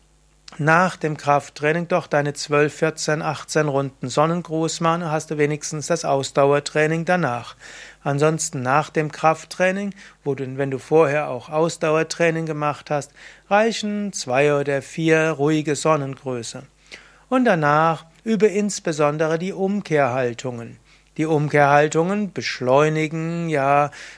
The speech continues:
letztlich den Puls und beschleunigen auch den Blutdruck, beschleunigen die Fließgeschwindigkeit des Blutes,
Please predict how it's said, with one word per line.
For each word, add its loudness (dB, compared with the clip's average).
letztlich -2
den -2
Puls 0
und -6
beschleunigen 2
auch 0
den -8
Blutdruck, 2
beschleunigen 0
die -8
Fließgeschwindigkeit 0
des -10
Blutes, 0